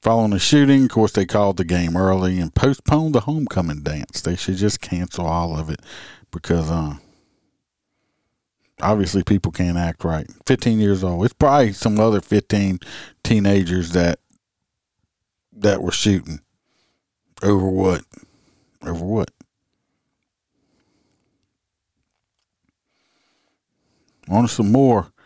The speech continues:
on to some more, uh, shooting and homicide, 'cause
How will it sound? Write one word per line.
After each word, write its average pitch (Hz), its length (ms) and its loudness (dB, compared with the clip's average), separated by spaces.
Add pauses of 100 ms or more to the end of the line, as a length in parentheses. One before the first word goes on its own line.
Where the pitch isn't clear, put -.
(480)
on 113 80 2
to 117 80 2
some 101 240 -2
more, 113 340 4
uh, 85 320 -2
shooting 85 680 -2
and 85 260 -6
homicide, - 840 -4 (460)
'cause - 240 -12